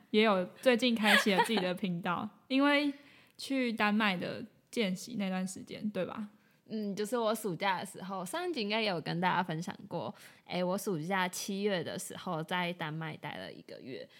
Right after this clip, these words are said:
Speaker 2: 那其实今天这集就是主要要来谈谈我在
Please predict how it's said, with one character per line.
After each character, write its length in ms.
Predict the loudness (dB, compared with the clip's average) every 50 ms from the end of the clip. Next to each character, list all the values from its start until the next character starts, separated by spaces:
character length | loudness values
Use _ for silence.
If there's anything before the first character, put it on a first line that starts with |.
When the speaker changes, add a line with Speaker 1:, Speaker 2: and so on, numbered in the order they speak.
| -20 -20 _
Speaker 2:
那 200 | -8 -6 -6 -6
其 180 | -4 -4 -4 -4
实 180 | -4 -6 -8 -10 -8
今 220 | -6 -6 -4 -4
天 200 | -2 -4 -4 -4
这 200 | -4 -4 -4 -4
集 200 | -6 -6 -10 -12
就 160 | -10 -8 -6
是 160 | -6 -4 -6 -6
主 180 | -8 -8 -8
要 200 | -6 -4 -4 -4
要 160 | -4 -4 -4
来 180 | -4 -6 -8 -10
谈 240 | -10 -10 -12 -12 -12 -12
谈 200 | -14 -14 -12 -10
我 160 | -10 -8 -6
在 340 | -4 -2 -2 -2 -2 -4